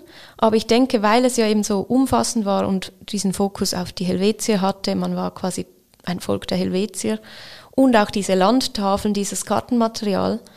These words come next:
das schafft, denke ich, schon Einheit. Es ist, es geht ja aber auch nicht nur um die Eidgenossenschaft, also die Geschichte Europas wird auch aufgenommen.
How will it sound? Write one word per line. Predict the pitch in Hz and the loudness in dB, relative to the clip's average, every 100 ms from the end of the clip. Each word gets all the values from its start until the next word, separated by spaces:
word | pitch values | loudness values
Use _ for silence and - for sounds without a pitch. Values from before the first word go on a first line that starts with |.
| - - - | -20 -16 -2
das | 214 220 | 0 2
schafft, | 220 202 - - - | 0 0 -4 -4 -2
denke | 196 - | 0 -2
ich, | 208 - | -2 0
schon | 202 196 - | 0 0 -2
Einheit. | - 185 196 185 185 - | -4 0 0 0 -2 0
Es | 233 | 0
ist, | 240 233 | 0 -4
es | - | -2
geht | - 240 240 | 4 6 6
ja | 214 | 4
aber | 202 196 | 6 2
auch | |
nicht | 196 233 233 | 4 2 4
nur | 226 220 196 | 4 4 4
um | 185 | 0
die | 190 | 0
Eidgenossenschaft, | 180 - 180 185 - 196 185 - | -2 -2 -6 -4 -4 -4 -6 -2
also | 190 - 190 - - - | -4 -2 -8 -12 -20 -10
die | 214 | 0
Geschichte | 220 226 214 202 | 2 2 2 2
Europas | 196 196 220 220 196 - - _ _ | 4 4 2 2 2 0 -10 _ _
wird | - 208 | 0 0
auch | - 180 - | 2 0 0
aufgenommen. | - - - 180 - - | -2 -2 -4 -4 -4 -8